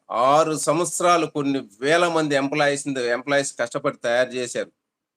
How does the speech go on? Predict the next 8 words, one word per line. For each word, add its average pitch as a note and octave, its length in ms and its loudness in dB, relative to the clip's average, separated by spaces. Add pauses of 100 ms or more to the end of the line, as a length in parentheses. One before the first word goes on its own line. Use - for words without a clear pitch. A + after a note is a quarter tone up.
(240)
కొన్ని E3+ 240 0
లక్షల D3 440 0
మంది F#3+ 260 2
ఫౌండర్స్ F3+ 680 2
దీనికి D3+ 440 -2 (560)
నిలబడ్డారు. D3 640 0 (1000)
పెట్టుబడి F#3 360 2
పెట్టాం. D#3 380 0